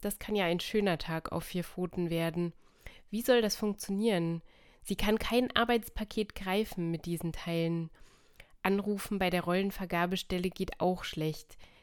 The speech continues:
Die wollen immer alle Anliegen mit eigenen Augen sehen. Na toll, dann muss sie also wirklich dorthin. So ein Mist passiert aber auch immer nur ihr. Letzten Monat war das schon so. Sie war zu klein, um auf den Schreibtischstuhl ihres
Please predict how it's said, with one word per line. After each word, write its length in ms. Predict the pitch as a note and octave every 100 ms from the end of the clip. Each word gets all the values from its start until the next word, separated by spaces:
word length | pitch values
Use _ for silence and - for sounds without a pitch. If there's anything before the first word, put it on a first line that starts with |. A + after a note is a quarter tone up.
| -
Die 100 | F#3
wollen 280 | E3+ F#3 F#3+
immer 280 | F3+ F3+ -
alle 280 | F3+ G3
Anliegen 420 | F3+ F#3+ F3+ F#3 F3+
mit 160 | F3 -
eigenen 520 | - F#3 F#3 F3+ F3
Augen 320 | - F3 E3+ D#3
sehen. 460 | D#3+ D#3 D3+ D3+ - - - - - - -
Na 120 | D#3+
toll, 460 | - E3+ D#3+ D#3 D3+ -
dann 140 | - E3
muss 200 | F3 F#3
sie 120 | F#3+
also 220 | E3 D#3+
wirklich 320 | E3+ - F#3+
dorthin. 500 | - F3 - F3 D#3 - _ _ - - - -
So 160 | -
ein 260 | A#3+ G#3+ G3
Mist 240 | G3+ A#3 -
passiert 380 | G#3 - G#3+ G3
aber 200 | F#3 F3+
auch 100 | F3+
immer 200 | - A3
nur 160 | G3 F#3+
ihr. 360 | - E3+ D#3+ D#3+ - - - -
Letzten 420 | F#3 - - -
Monat 400 | F#3 E3+ E3+ E3
war 140 | D#3+ D#3
das 180 | D#3
schon 200 | - E3
so. 340 | D#3+ D#3+ D#3+ D#3 - - - - -
Sie 180 | - F#3
war 160 | F#3+ G#3+
zu 140 | -
klein, 580 | F3+ - F#3 F3 A#3 A#3
um 180 | - F#3+
auf 200 | - F3+
den 180 | F#3+ F3
Schreibtischstuhl 880 | - F#3 A#3 - G#3 - G3 G3 -
ihres 300 | F3+ F3